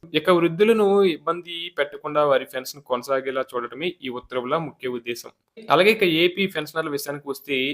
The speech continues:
రాష్ట్ర ప్రభుత్వ పెన్షనర్లు కూడా జనవరి ఒకటి నుంచి ఫిబ్రవరి ఇరవై ఎనిమిది లోపు తమ లైఫ్ సర్టిఫికెట్లు సమర్పించాల్సి ఉంటుంది.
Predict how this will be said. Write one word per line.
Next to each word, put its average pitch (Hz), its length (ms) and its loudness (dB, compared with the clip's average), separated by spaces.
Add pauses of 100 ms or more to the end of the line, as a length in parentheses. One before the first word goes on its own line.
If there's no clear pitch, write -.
రాష్ట్ర 131 380 0
ప్రభుత్వ 131 380 -10
పెన్షనర్లు 120 440 -8
కూడా 139 240 -4
జనవరి 143 400 0
ఒకటి 135 260 -2
నుంచి 139 280 -4 (120)
ఫిబ్రవరి 170 520 2
ఇరవై 143 300 -2
ఎనిమిది 147 360 -8
లోపు 139 380 -4 (140)
తమ 139 180 4
లైఫ్ 143 240 4
సర్టిఫికెట్లు 143 440 -4
సమర్పించాల్సి 127 680 -8
ఉంటుంది. 117 380 -12